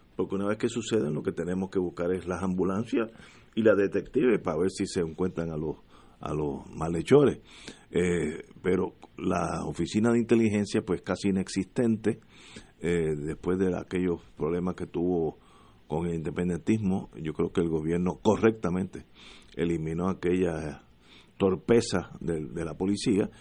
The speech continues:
y, pero de una vez eliminó el, el factor oficina de inteligencia en el sentido criminal. En inglés se dice general crimes, crímenes generales.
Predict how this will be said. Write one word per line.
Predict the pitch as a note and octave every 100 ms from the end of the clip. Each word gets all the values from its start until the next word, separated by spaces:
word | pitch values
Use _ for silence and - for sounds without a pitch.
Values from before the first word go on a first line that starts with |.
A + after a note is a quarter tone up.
| - -
y, | - F#2+
pero | C#3 C3
de | A2
una | A#2+ A2+
vez | B2
eliminó | A#2+ G#2+ F#2+ F2+ G2+ A2 -
el, | F#2 E2+ D2+
el | E2+
factor | - F2+ - - A2 B2 - - - - -
oficina | G#2 G2 - G#2+ A2
de |
inteligencia | G#2+ G#2+ G#2+ G2+ F#2+ F#2 - D#2+
en |
el | G#2+
sentido | F#2+ E2 G2+ A2+
criminal. | A2+ G#2+ G2+ E2+ F#2 - - - - - -
En | - D#2+
inglés | E2 F2 G2
se | G#2
dice | F#2+ F#2+ D#2
general | G2+ A2 A#2+ A#2 G#2 F#2+
crimes, | G#2 G2 E2 D2+ -
crímenes | G2+ A2 A#2 G#2+
generales. | G2+ G2 D#2+ C2 -